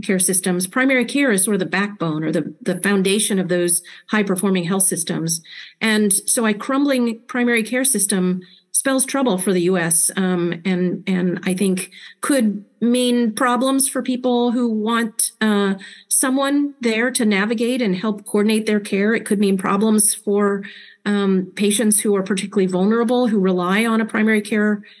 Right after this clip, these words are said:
uh, practitioner, um, as their sort of first stop and go-to,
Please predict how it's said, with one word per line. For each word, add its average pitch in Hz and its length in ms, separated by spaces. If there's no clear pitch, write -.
uh, 202 180
practitioner, 214 880
um, 208 320
as 196 160
their 190 180
sort 196 280
of 185 120
first 214 240
stop 214 340
and 185 140
go-to, 208 680